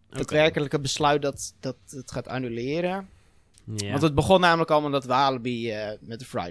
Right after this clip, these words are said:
Speaker 2: Night stopte. Dat was nog voor de persconferentie.
Speaker 1: Ja.
Speaker 2: Dat kan je allemaal horen in de vorige aflevering van de, nee, jawel, vorige aflevering
Speaker 1: Ja, ja,
Speaker 2: van de
Speaker 1: ja,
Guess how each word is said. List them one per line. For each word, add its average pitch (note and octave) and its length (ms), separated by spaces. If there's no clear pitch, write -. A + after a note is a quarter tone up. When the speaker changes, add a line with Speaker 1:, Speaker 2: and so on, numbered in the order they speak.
Speaker 2:
Night - 120
stopte. - 360
Dat A#2+ 160
was D3 160
nog D#3 160
voor D#3 200
de D3 60
persconferentie. C#3 1040
Speaker 1:
Ja. G2+ 220
Speaker 2:
Dat - 100
kan A#2 120
je A2+ 60
allemaal A#2 200
horen A2+ 200
in A2 80
de G2 220
vorige C#3+ 340
aflevering B2 480
van B2 100
de, B2 80
nee, A2+ 480
jawel, C3 380
vorige D3 340
aflevering D3 340
Speaker 1:
Ja, C3+ 60
ja, A#2+ 40
Speaker 2:
van C3+ 120
de C3 60
Speaker 1:
ja, C#3+ 100